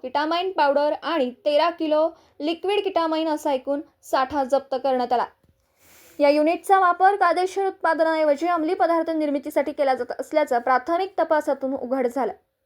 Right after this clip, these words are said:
या बेकायदेशीर व्यवहारात अनेक व्यक्ती तसेच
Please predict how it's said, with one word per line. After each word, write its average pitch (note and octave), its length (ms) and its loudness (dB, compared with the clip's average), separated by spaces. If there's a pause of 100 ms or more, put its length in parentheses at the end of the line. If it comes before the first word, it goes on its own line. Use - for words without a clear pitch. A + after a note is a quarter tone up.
(460)
या C4 140 6
बेकायदेशीर D#4+ 560 2
व्यवहारात D4+ 500 0 (260)
अनेक F4 300 0
व्यक्ती D#4 480 -2
तसेच C#4+ 340 0